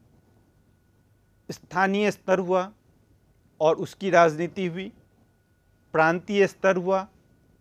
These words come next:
वहाँ का, की राजनीति हुई, अखिल भारतीय स्तर की राजनीति हुई, और इन सब को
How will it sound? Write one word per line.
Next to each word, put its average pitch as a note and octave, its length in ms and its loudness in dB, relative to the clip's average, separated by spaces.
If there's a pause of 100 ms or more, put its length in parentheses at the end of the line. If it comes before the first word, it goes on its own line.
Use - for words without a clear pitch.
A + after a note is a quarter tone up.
(160)
वहाँ D#3+ 420 -2
का, E3+ 180 4 (440)
की E3+ 100 -6
राजनीति E3 560 0
हुई, F3+ 260 -10 (1000)
अखिल A3+ 360 -2
भारतीय F#3 480 2
स्तर G3+ 260 -4
की G3+ 160 -12
राजनीति F#3 580 -2
हुई, G3 280 -10 (1300)
और B3 440 4
इन E4+ 240 -2
सब A#3+ 400 0
को C#3+ 280 -2